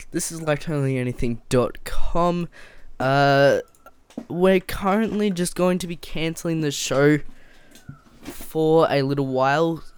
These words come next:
and I will tell you why. Uh, let me just pull up the show notes here. Um, it's probably going to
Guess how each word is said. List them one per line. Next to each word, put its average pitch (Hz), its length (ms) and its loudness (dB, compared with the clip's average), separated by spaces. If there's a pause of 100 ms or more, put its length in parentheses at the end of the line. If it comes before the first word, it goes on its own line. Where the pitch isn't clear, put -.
(200)
and 135 380 2
I 143 100 2
will 147 140 0
tell 190 180 -2
you 170 160 -2
why. 135 460 -2 (120)
Uh, 131 140 -2
let 135 120 -2
me 139 80 -4
just - 140 -12
pull 143 240 2
up - 180 -4 (360)
the 127 100 -4
show 147 220 -2
notes 143 300 -2
here. 156 420 -2 (540)
Um, 170 420 2 (320)
it's 175 160 2
probably 202 260 8
going 190 280 0
to 156 420 2